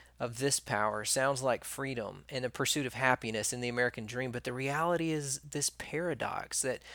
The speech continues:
pursuing power for your tribe invites fear to continue to be your controlling master. But choosing love walks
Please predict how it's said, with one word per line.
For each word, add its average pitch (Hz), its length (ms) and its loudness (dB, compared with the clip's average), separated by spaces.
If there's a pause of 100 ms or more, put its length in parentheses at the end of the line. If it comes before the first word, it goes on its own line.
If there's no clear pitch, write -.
(220)
pursuing 175 760 4
power 160 460 10
for 135 240 0
your 151 420 0
tribe 147 760 6 (440)
invites 156 920 6 (160)
fear 143 640 4
to - 160 0
continue 185 720 2
to 185 100 4
be 151 160 0
your 165 240 0
controlling 151 840 0
master. 135 680 0 (460)
But 143 220 8
choosing 202 680 4
love 165 640 6 (240)
walks 139 640 2